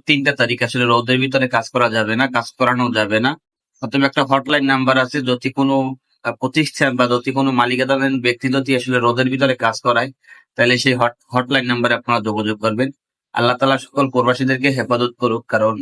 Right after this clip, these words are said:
এখন যে বর্তমানে যে গরম সৌদি আরবের অবস্থা, মনে হয় পঁয়তাল্লিশ ডিগ্রি থেকে পঞ্চাশ ডিগ্রি আপ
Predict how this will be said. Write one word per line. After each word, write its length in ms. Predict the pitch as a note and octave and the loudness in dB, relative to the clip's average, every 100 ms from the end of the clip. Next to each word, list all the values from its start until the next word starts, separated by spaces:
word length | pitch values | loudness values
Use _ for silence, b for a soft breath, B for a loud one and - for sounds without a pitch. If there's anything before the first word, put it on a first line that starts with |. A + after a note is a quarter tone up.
| F2+ | -4
এখন 260 | D3 D3 D3 | -2 0 0
যে 80 | C#3 | 2
বর্তমানে 480 | A#2+ A#2 C3+ C3+ C#3 | 0 0 0 2 0
যে 160 | A#2 B2+ B2 _ - | 2 0 -2 _ 0
গরম 280 | C3 C3+ B2+ | 2 4 0
সৌদি 260 | A#2+ A2+ A#2+ | 0 0 0
আরবের 240 | A#2 A#2 | 2 0
অবস্থা, 400 | A2 G#2+ - G#2+ G#2 _ b b b A#2+ | 0 0 -2 -2 -2 _ b b b -2
মনে 120 | C3 | 0
হয় 100 | C3+ | 2
পঁয়তাল্লিশ 420 | C3 B2 C3+ C#3 | 0 2 0 0
ডিগ্রি 220 | C#3 C#3 C#3 | 0 0 0
থেকে 200 | C#3+ C#3 - - | -2 -2 -6 0
পঞ্চাশ 340 | C#3 C3+ C#3+ | 2 2 2
ডিগ্রি 200 | D3 C#3 C3 | 2 2 4
আপ 180 | B2 | 2